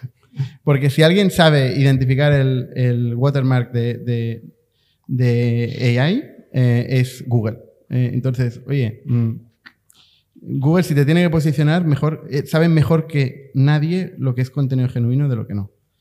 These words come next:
A mí esto me da un miedo, me da un miedo. Un mensaje aquí a toda la gente que hace contenido en Factorial, que ni se les ocurra. <laughs> No me gusta, a mí personalmente.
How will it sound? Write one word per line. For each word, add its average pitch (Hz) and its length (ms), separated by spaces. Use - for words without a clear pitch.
A 131 40
mí 151 80
esto 170 180
me 170 60
da 143 80
un 139 160
miedo, 175 340
me 131 140
da 135 60
un 139 100
miedo. 147 340
Un 131 80
mensaje 143 340
aquí 131 140
a 135 40
toda 135 120
la 127 60
gente 131 220
que 123 60
hace 127 160
contenido 123 300
en 120 40
Factorial, 131 600
que 135 80
ni 135 80
se 139 120
les 123 100
ocurra. 117 420
<laughs> 135 340
No 151 120
me 165 80
gusta, 127 300
a 123 40
mí 143 80
personalmente. 117 680